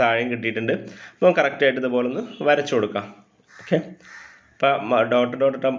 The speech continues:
പോയിന്റ് എല്ലാം ഒന്ന് ജോയിൻ ചെയ്തിട്ട് ഇതുപോലെ കറക്റ്റ് ആയിട്ട് നമുക്ക് നെക്കിൻ്റെ ഔട്ടർ ഒന്ന് ഇതുപോലെ ഒന്ന് വരച്ചെടുക്കാം. നമ്മളിത് ഡിസൈൻ ചെയ്യുന്ന ഭാഗമാണ് നമ്മൾ കാണിക്കാൻ വേണ്ടി പോകുന്നത് കേട്ടോ. അപ്പോൾ ദേ ഇനി നമുക്ക് എന്ത് ചെയ്യാം, ഈ ഒരു മെഷർമെന്റ് നമുക്ക് കട്ട് ചെയ്തെടുക്കണം. അപ്പോൾ നമുക്ക് അതെങ്ങനെ കട്ട് ചെയ്ത് നോക്കാം. നമ്മൾ ഔട്ടർ ആണ് കട്ട് ചെയ്യാൻ വേണ്ടി പോകുന്നത്, ഇന്നർ അല്ല. അപ്പോൾ നമ്മൾ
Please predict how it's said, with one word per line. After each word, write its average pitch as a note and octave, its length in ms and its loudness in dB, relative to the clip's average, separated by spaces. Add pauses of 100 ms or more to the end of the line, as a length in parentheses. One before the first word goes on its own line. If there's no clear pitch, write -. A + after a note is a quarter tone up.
(160)
പോയിന്റ് A#2+ 280 2
എല്ലാം A#2+ 180 2
ഒന്ന് A#2+ 180 -4
ജോയിൻ A#2 260 2
ചെയ്തിട്ട് A2+ 260 -4
ഇതുപോലെ A#2 300 2 (140)
കറക്റ്റ് A2+ 300 0
ആയിട്ട് A#2 180 2
നമുക്ക് A#2 260 -4
നെക്കിൻ്റെ A2+ 360 -2 (420)
ഔട്ടർ A2+ 280 0 (420)
ഒന്ന് A2+ 140 2
ഇതുപോലെ G#2+ 280 6
ഒന്ന് E3 180 0
വരച്ചെടുക്കാം. A#2 380 0
നമ്മളിത് C#3 340 2
ഡിസൈൻ D3 260 2
ചെയ്യുന്ന D3 260 0
ഭാഗമാണ് C3 220 2
നമ്മൾ B2 220 -8
കാണിക്കാൻ A#2 340 0
വേണ്ടി A#2 180 -4
പോകുന്നത് G#2+ 200 -2
കേട്ടോ. G#2 120 2 (600)
അപ്പോൾ E3 160 2
ദേ D#3+ 120 6
ഇനി D#3 160 -2
നമുക്ക് C#3 220 -2
എന്ത് B2 100 0
ചെയ്യാം, B2 200 2
ഈ B2 100 -2
ഒരു E3 100 0 (200)
മെഷർമെന്റ് B2 340 2
നമുക്ക് A#2+ 200 0 (140)
കട്ട് A#2+ 220 -2
ചെയ്തെടുക്കണം. A2+ 440 0 (400)
അപ്പോൾ C#3+ 180 -2
നമുക്ക് D3 240 2
അതെങ്ങനെ C3 320 -2
കട്ട് A#2+ 140 0
ചെയ്ത് A#2 160 0
നോക്കാം. A#2+ 220 -2
നമ്മൾ C3 200 2
ഔട്ടർ B2+ 260 -2
ആണ് C#3+ 160 2
കട്ട് A#2+ 120 -2
ചെയ്യാൻ A#2+ 180 0
വേണ്ടി A2+ 160 -4
പോകുന്നത്, A#2+ 220 0
ഇന്നർ B2+ 220 4
അല്ല. A2+ 120 -2 (260)
അപ്പോൾ A#2+ 160 -4
നമ്മൾ B2 140 4